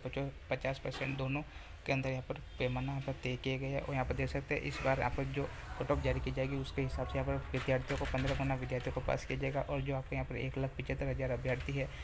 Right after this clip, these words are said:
कट ऑफ के हिसाब से उनमें से यहाँ पर कई विद्यार्थी यहाँ पर बाहर होने वाले हैं। और यहाँ पर देख सकते हैं जो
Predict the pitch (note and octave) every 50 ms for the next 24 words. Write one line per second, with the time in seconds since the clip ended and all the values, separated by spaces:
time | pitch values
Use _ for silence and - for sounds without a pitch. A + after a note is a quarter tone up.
0 | - - - - C3+ C3 - D3+ - - C#3+ C3+ - C3+ C3+ - - C3+ C3+ C3
1 | C3 - - C3+ C3 - C3+ - C#3 C3+ B2+ B2+ C3 B2+ B2+ - C3+ C3 - C#3
2 | C3+ C3 C3 B2 B2+ C#3 C3 B2+ B2 B2 B2+ B2 B2+ B2 B2 C3 C3 C3+ C#3 C3+
3 | C3+ C3 B2 B2 B2+ C3+ C3 - C#3+ C3+ - - C#3+ D3 D3+ - - - - -
4 | - - - - - - - - - - - _ _ _ _ - - - - -
5 | - - - - - - - D3+ D3+ C#3+ C#3 C#3+ C#3+ C#3+ C#3 C#3+ C3+ C#3 C3+ C3
6 | - D3 - - - D3 D3 D3 C#3+ C#3+ D3+ D3